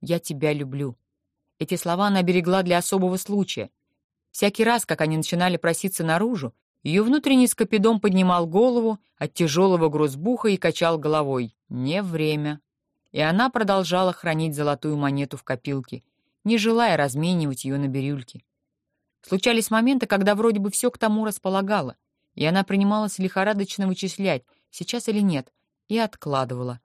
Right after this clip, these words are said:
То опасалась, что получится слишком пафосно, то боялась реакции. Человек ведь не обязан отвечать: "Я тебя тоже". С другой стороны, не хочется услышать что-нибудь вроде: "А, круто". Таня ждала самый что ни на есть подходящий момент,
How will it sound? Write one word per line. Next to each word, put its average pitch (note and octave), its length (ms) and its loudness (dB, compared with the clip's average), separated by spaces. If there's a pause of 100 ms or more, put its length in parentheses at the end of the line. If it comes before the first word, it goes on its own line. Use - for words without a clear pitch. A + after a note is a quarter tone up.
(460)
То C#4+ 140 4
опасалась, C4 500 0
что A3+ 160 0
получится G#3+ 480 -2
слишком E3+ 380 -4
пафосно, F#3 560 -4 (240)
то B3+ 100 -2
боялась E3 460 0
реакции. C3+ 600 -4 (480)
Человек G#3+ 380 2
ведь A3 140 -4
не A3 100 2
обязан A#3 420 2
отвечать: G3 500 -2 (100)
"Я F#3 180 -2
тебя F3+ 260 -2
тоже". D3 440 -4 (480)
С C3+ 80 -8
другой D3 260 -2
стороны, G#3 300 2
не A3 120 2
хочется C4+ 400 -2
услышать F3+ 360 -2
что-нибудь F3 400 -2
вроде: E3 360 -2 (240)
"А, E3+ 340 2
круто". D3+ 460 -4 (640)
Таня A3 300 2
ждала G#3 300 2
самый G#3 300 0
что - 160 -4
ни F#3 140 2
на F#3 80 0
есть F#3 240 -2
подходящий F3 580 -4
момент, E3 460 -2